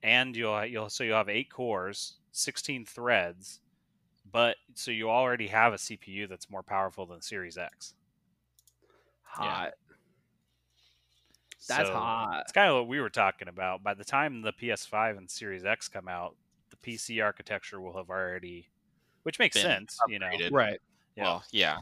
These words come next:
Speaker 3: I mean, that's, that's gonna be the ultimate issue with consoles, no matter what, is that the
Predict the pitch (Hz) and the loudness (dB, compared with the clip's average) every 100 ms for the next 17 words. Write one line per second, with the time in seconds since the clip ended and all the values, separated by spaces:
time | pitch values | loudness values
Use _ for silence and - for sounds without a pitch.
0 | - - 131 131 139 - 127 139 139 160 | -6 0 4 6 6 4 4 2 4 0
1 | 135 117 104 98 101 - 104 92 92 98 | 0 0 2 4 2 0 -6 -4 -2 -2
2 | - 98 92 90 87 - - - _ _ | -2 -4 -4 -4 -4 -8 -18 -20 _ _
3 | _ _ - 104 87 - 87 85 - 90 | _ _ 0 0 0 -4 -6 -6 -8 -6
4 | 85 78 80 78 69 - 82 80 90 82 | -4 -4 -4 -6 -6 -6 -12 -8 -4 -4
5 | - - 85 | -6 -8 -6